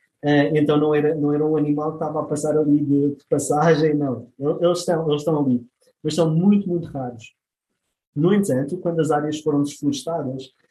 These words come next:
criaram-se o equivalente a, em, clareiras megalómanas.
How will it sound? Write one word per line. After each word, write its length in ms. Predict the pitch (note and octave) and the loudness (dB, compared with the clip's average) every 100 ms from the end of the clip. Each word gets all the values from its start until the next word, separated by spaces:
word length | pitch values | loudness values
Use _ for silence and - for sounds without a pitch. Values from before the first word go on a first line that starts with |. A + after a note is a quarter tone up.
| _ - | _ -2
criaram-se 560 | C#3+ D3+ D#3+ D#3+ - | 2 4 4 2 0
o 40 | D#3 | -2
equivalente 560 | D#3+ D3 D3 D#3+ D#3+ D#3+ | -2 2 2 2 2 2
a, 20 | |
em, 760 | D#3 - C#3 C3 B2+ C3+ C3 - _ | 2 -2 -4 -2 -2 -4 -8 -16 _
clareiras 640 | - D3+ C#3+ D3 D#3 D3+ D3 | -2 2 4 4 4 2 2
megalómanas. 880 | D3+ D3 D3 C#3 C3 B2 B2+ - | 2 2 2 0 -2 -6 -10 -18